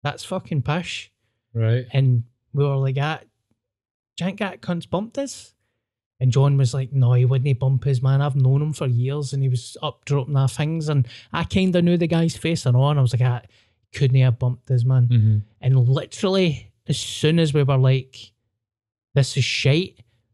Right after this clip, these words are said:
Speaker 1: John done that to me. That fucking song's been on age-, for ages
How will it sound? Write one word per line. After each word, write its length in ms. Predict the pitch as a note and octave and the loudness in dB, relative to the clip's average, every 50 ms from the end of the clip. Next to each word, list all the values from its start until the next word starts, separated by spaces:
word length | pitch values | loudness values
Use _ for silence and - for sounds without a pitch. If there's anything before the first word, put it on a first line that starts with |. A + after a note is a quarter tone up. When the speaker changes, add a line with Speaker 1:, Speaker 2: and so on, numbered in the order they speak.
| _ - | _ -4
Speaker 1:
John 360 | - D3 C#3+ C#3+ C#3+ C#3 B2+ - - _ _ | 0 0 2 2 2 2 0 -2 -6 _ _
done 160 | - B2+ C3+ C3+ | 0 2 2 2
that 240 | C3+ D3 - - - | 2 0 -2 -8 -8
to 80 | - | -4
me. 240 | F#3+ F#3+ F3 - - _ _ _ _ _ _ _ _ _ _ _ _ _ _ _ _ _ _ _ _ - | -4 -4 -4 -6 -10 _ _ _ _ _ _ _ _ _ _ _ _ _ _ _ _ _ _ _ _ -8
That 200 | - F#3 A3 - | -6 -6 -6 -6
fucking 400 | - - A#3+ A3+ - - G3+ F#3 | -8 -8 -8 -6 -4 -4 -4 -4
song's 440 | - - - C#3 C3+ D3+ E3+ F3+ F#3+ | -4 -2 0 0 0 0 -2 -4 -4
been 180 | - A#3 A3 A3+ | -2 0 2 2
on 140 | A#3 A#3 A#3+ | 2 2 2
age-, 360 | A#3 A#3 A3+ - B3 A3 - | 0 0 -4 -6 -12 -14 -8
for 140 | - A3 G#3+ | -4 -2 0
ages 460 | A3 A3+ A3 A#3+ A#3+ A3 - - - | 0 0 -2 -2 -6 -6 -8 -10 -16